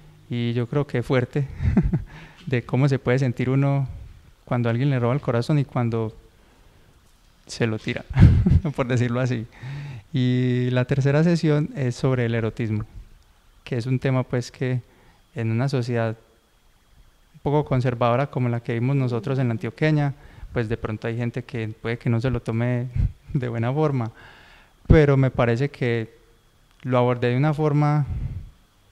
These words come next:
bastante creativa y sin caer como en esa monotonía que uno muchas veces percibe en otras manifestaciones culturales, que uno como que lee o escucha,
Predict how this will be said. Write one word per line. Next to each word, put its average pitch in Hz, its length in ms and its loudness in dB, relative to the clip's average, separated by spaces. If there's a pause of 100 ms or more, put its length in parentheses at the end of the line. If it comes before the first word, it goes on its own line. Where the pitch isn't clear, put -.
(320)
bastante 120 640 -2
creativa 143 720 -2 (1040)
y 135 480 -2 (120)
sin 139 340 0
caer 127 300 -2
como 147 220 2
en 127 60 4
esa 123 140 0
monotonía 117 840 0 (1400)
que - 140 -4
uno 120 160 4
muchas 135 320 4
veces 131 500 2 (120)
percibe 120 420 -2
en 127 100 4
otras 131 300 0
manifestaciones 117 680 2
culturales, 123 580 0
que - 60 -6
uno 131 120 0
como 127 220 0
que 117 260 -4 (640)
lee 143 420 2
o 135 120 2
escucha, 131 720 -2